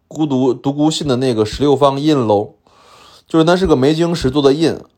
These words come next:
然后孤独，独孤信就是当时隋太-，隋代的一个大宰相，他当时把自己的印刻成了，就是用梅金石刻成了十六面，然后每个面上印他自己不同的这个印章，所以他只用带这一个印就能给，给十六个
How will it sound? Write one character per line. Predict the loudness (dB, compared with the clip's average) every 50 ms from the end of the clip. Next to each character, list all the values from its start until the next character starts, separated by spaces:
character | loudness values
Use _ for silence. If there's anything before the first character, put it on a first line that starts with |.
| _ _
然 | -6 -2 -2 2
后 | 2 2
孤 | 0 0 -4 -2
独， | 0 2 2 2
独 | 0 -2 -4 -4 -2
孤 | 0 2 0
信 | 2 2 0 0 2
就 | 2 2
是 | 4
当 | 4 2 2 0 -2
时 | -2 -2 -2
隋 | -2 0 2 2 4
太-， | 4 4 2 2 2
隋 | 0 -4 -12 -20 -20 -20 -12 -2 0 2 4
代 | 4 4 2
的 | 2 0
一 | -4 0
个 | 0 0
大 | 0 2 2 2 2 0 -2 -10 -20 -20 -20 _
宰 | _ -2 -2 0
相， | 2 4 2 2 2 -4 -16 _ _ _ _ _ _ _ -20 -20 -20 -20 _ -4
他 | 0
当 | 2 2 2 0
时 | 0
把 | 0 0 0
自 | 0 0 -2
己 | 0
的 | 2 2 2
印 | 0 0 -2 0 0 0 -2 -4 -8 -12 -18 _ _ _ _ _ _ _
刻 | -4 -2 0
成 | 0 0 2 2
了， | 2 2
就 | 2 0
是 | -2 -2 0
用 | -2 0
梅 | 0 0
金 | -2 -2 -4 -4
石 | -4 -4 -8
刻 | -4 -2 -2
成 | -2 -2
了 | -2 -4
十 | -4 -2 2
六 | 2 2 2
面， | 2 -2 -2 -2 -4 -6 -14 _ _ _ _ _ -20 -20 -20 _
然 | 0 2 2
后 | 2
每 | 2 -2 -2
个 | -2 -2
面 | 0 0 2
上 | 2 2 0 0 -4 -14 _ _
印 | -6 -4 -4 -2
他 | 2 2 0
自 | 0 0 -4
己 | -6 -4
不 | -4 -6
同 | -8 -6 -4 -4
的 | -2 -2
这 | -2 0
个 | 0 0 -2
印 | -2 -4 -6 -2 2
章， | 2 2 2 0 -4 -12 _ _ _ _ _ _ _ _
所 | _ -2 0
以 | 2 2
他 | 4 2 0
只 | 2
用 | -2 0 2
带 | 2 2
这 | 2 0
一 | -4 0 -2 0
个 | 2 4 4 4
印 | 4 2 -4 -4 -4 -6 -10 -14
就 | -8 -6 -6
能 | -4 -4 -6
给， | -8 -10 -12
给 | -8 -4 -4 -4
十 | -4 -4 0 4
六 | 4 4 4 4 0 -2
个 | -6 -8 -6 -6 -6 -6 -10